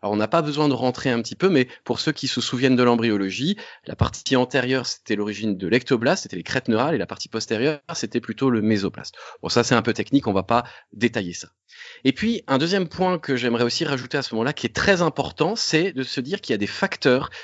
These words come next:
qui vont influencer le développement des os du crâne. Et quand je dis influencer, c'est bien avant qu'on pose nos mains soi-disant dessus pour soi-disant modeler les os du crâne comme certaines thérapies, euh, alternatives parfois proposent, j'espère le moins possible. Alors,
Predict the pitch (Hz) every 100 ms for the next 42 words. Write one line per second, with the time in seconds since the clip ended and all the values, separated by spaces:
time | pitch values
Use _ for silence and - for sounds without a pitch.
0 | - - 107 120 120 - 180 208 - 175
1 | 151 135 - 180 135 107 127 120 131 156
2 | 123 123 110 - - 85 - - - 110
3 | - 240 220 208 180 - 147 139 - -
4 | 127 120 170 165 156 175 220 135 127 180
5 | 202 196 160 _ - 143 135 147 185 -
6 | 131 117 120 147 123 120 - 170 175 -
7 | 139 160 165 - - - - 135 123 123
8 | 117 143 151 123 131 123 143 131 113 101
9 | - 165 180 139 120 113 - 123 - 123
10 | - 120 113 110 - 127 117 107 113 113
11 | 113 107 107 202 214 - - _ 123 -
12 | - 160 - 151 - _ _ - 87 -
13 | 80 - - 135 110 110 127 - 107 -
14 | - _ _ _ - - - - 123 139